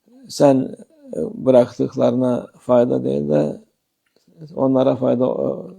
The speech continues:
da olur mu olmaz mı belli değil de sana zarardan başka şey değil. Allah yardım etsin. Nefsimizin, e, nefisler şuh diyor. Şuh diyor, aşırı cimrilik demektir.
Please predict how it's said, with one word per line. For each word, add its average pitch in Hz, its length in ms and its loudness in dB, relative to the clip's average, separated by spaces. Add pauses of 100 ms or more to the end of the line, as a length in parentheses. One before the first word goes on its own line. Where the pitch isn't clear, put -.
(120)
da 127 80 -6 (340)
olur 123 220 2
mu 123 200 2
olmaz 117 280 0
mı 123 200 -4
belli 120 260 0
değil 139 180 -2
de 147 140 0
sana 131 400 0 (460)
zarardan 131 720 2
başka 131 300 -4
şey 117 260 -2
değil. 110 220 -4 (1300)
Allah 117 420 -2 (200)
yardım 120 380 0
etsin. 135 400 -10 (560)
Nefsimizin, 120 960 -6 (140)
e, - 80 -18 (520)
nefisler 123 720 -2 (160)
şuh - 460 -6
diyor. 117 260 -6 (340)
Şuh 120 300 -10
diyor, 139 380 -2 (160)
aşırı 123 460 0
cimrilik 107 680 -4
demektir. 104 520 -12